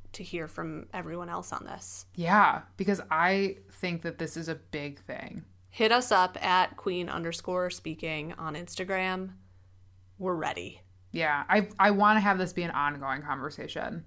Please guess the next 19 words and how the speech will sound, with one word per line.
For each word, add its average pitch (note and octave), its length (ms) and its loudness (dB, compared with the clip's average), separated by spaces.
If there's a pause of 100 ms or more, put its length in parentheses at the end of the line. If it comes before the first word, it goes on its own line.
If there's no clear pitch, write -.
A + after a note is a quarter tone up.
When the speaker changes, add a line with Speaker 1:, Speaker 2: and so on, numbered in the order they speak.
(120)
Speaker 1:
Yeah, G#3 240 -4 (120)
'cause G#3 180 0
it's, - 280 2 (380)
my, F3+ 300 -2 (240)
my G3+ 140 0
brain G#3+ 300 6
just G#3+ 180 -2
keeps - 540 -6
spinning D#3+ 400 -4
on - 140 -4
it. - 120 -6 (120)
Speaker 2:
Yeah. D#3 240 2
Speaker 1:
Because F#3 340 -2
it's E3+ 180 -6
just, - 260 -4
like, E3+ 260 -2 (640)
an G3 120 -2
endless E3+ 380 -2
discovery. - 640 -8